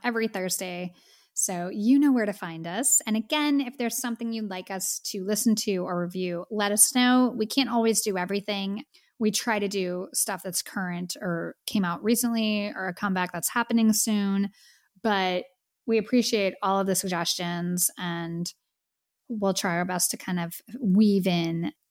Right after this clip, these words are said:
maybe groups that aren't as recent. So please reach out to us and let us know. Thank you all so much for listening.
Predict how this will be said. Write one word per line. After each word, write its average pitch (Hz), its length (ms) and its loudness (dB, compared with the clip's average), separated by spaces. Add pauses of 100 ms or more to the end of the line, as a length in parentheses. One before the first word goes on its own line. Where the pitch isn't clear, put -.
maybe 185 240 2
groups 180 280 0
that 175 300 -4
aren't 170 360 -4
as 170 180 0
recent. 156 540 -2
So 190 160 2
please 254 260 4
reach 254 140 4
out 190 160 2
to 190 100 -2
us 185 160 0
and 180 60 -2
let 170 100 -2
us 165 180 -2
know. 214 440 0 (760)
Thank 370 160 0
you 339 80 4
all 254 120 4
so 247 100 2
much 208 160 0
for 208 100 -4
listening. 196 520 -2